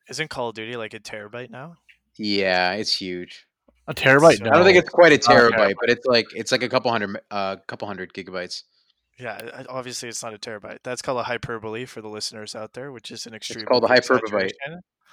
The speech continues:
Speaker 1: Hyperbyte, yeah. Hyper overbyte.
Speaker 3: So
Speaker 2: Yeah,
Speaker 3: ano-
Speaker 2: Last of Us is looking at a hundred gigs right
Speaker 3: Yeah.
Speaker 2: now.
Speaker 1: Jeez.
Speaker 2: Jesus
Speaker 3: An-,
Speaker 2: Christ.
Speaker 3: another thing I wanted to just say, uh, I think you m-, you might wanna chime in,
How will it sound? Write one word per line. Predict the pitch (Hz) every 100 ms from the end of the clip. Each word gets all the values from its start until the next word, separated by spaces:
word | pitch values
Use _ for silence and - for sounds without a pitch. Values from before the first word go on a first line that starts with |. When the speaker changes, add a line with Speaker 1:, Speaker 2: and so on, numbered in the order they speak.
| _ _ -
Speaker 1:
Hyperbyte, | 123 - 117 110 120 127
yeah. | 113 107 _ _ _ 87 82 - - - - - - - -
Hyper | - 127 127
overbyte. | 120 113 113 104 101 _ _ _ _ _ - _ _ _ _ _ _ _
Speaker 3:
So | - -
Speaker 2:
Yeah, |
Speaker 3:
ano- | -
Speaker 2:
Last | 117 - 139
of |
Us | 131 135
is | 120
looking | 127 120
at | 110
a | 98
hundred | 107 90
gigs | 101 92 - - _ _
right | 90 107
Speaker 3:
Yeah. | 120
Speaker 2:
now. | 110
Speaker 1:
Jeez. | 107 101 _ - -
Speaker 2:
Jesus | 202 - -
Speaker 3:
An-, |
Speaker 2:
Christ. | - 110 101 _ _ _ 147
Speaker 3:
another | 147 175 185
thing | 185
I | 151
wanted | 135 139 127
to | 120 120
just | 127 120 -
say, | - - 117 123 110 120 -
uh, | 127 110 107 _ -
I | 127
think | 131 120
you | 117
m-, | 110
you | 120
might | 113 113
wanna | 110 104
chime | - 107 110
in, | 110